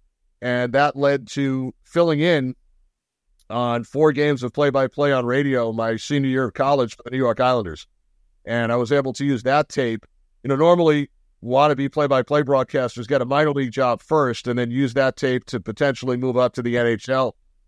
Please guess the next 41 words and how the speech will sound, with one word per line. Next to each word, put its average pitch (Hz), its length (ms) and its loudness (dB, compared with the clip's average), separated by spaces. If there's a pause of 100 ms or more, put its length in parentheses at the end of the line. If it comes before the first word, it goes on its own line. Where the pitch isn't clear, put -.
(140)
In 123 120 -4
my 156 180 2
case, 139 300 -2
I 120 80 -2
had 135 180 0
this 127 160 -4
N 143 140 2
H 127 180 -2
L 156 160 4
tape 131 340 -4
from 117 140 -2
an 117 80 -2
Islanders 131 480 -2
Winnipeg 127 460 0
game 120 240 -2
in 110 60 -8
December 123 460 -2
eighty-nine 127 640 -2 (540)
and 113 160 -6
sent 165 240 0
that 156 200 4
around 127 440 0
to 127 80 -8
minor 156 260 2
league 123 240 -2
teams 120 340 -2
and 113 100 -2
wound 127 200 2
up 120 80 0
getting 123 220 0
hired 123 420 0 (500)
by 139 140 2
the 123 80 -2
Baltimore 135 400 2
Skipjacks 113 580 -2
in 110 60 -8
the 104 80 -6
summer 127 300 0
of 113 80 -2
nineteen 123 380 0
ninety. 117 420 -2